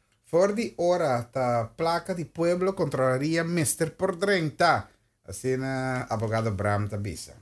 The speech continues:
Ribe portada, ayer anoche un team di police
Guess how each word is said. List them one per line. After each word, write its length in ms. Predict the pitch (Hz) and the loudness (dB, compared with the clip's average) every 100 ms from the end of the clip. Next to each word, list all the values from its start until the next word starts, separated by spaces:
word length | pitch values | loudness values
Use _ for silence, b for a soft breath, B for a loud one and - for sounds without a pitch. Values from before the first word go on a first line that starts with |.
| _ _ _ _ _ _ _ _ _ - | _ _ _ _ _ _ _ _ _ -4
Ribe 340 | 113 151 190 | 0 2 2
portada, 760 | 202 180 131 196 214 151 151 180 B B B | 2 0 2 4 4 4 2 0 B B B
ayer 300 | 113 127 165 | -2 2 4
anoche 400 | 196 180 180 - | 4 2 0 -2
un 180 | 190 175 | -4 -4
team 280 | 180 180 185 | -2 -2 -2
di 120 | 180 | -4
police 680 | 175 165 185 139 - - | -2 -2 0 0 -4 -8